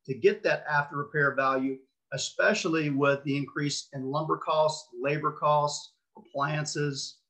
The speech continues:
fixtures, you name it. Everything's gone up 'cause of covid. Day two is gonna be on the short-term vacation rental business.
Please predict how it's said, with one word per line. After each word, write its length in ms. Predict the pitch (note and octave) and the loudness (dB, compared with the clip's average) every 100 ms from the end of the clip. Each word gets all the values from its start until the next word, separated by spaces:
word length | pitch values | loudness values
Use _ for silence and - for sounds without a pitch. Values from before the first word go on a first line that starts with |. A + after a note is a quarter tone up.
| _ - | _ -2
fixtures, 500 | D#3 D3+ - D3 B2 | -2 -2 -4 -4 -2
you 80 | D3+ | 0
name 280 | D3 C#3+ C3 | 2 2 -2
it. 80 | - | -4
Everything's 380 | D3 D3 D#3 B2+ | -4 -2 -4 0
gone 240 | C#3+ D3 | 0 0
up 160 | C#3+ - | -2 -6
'cause 140 | C3 | -16
of 80 | - | -4
covid. 280 | E3 D3+ A#2+ _ _ _ _ _ _ _ _ _ B2 | -2 -2 -6 _ _ _ _ _ _ _ _ _ 0
Day 220 | D#3 D3+ | 4 4
two 520 | D3 D4 B3+ A3+ - - _ _ - | 2 -2 0 0 -2 -12 _ _ -4
is 160 | D3 | 0
gonna 180 | C#3 D3+ | 4 4
be 140 | C#3+ D3+ | 4 2
on 140 | D3 | 4
the 200 | D3 C#3+ - | 2 -2 -10
short-term 840 | - - E3 D3+ - D3+ D3 - - | -6 2 2 2 0 2 2 -2 -8
vacation 680 | C#3 D3+ - D#3+ - C3 B2+ | -2 -2 0 -2 -2 -2 0
rental 220 | G#3+ F#3+ | 4 4
business. 640 | C3 C3+ C3+ - - - | 4 4 2 -12 -14 -16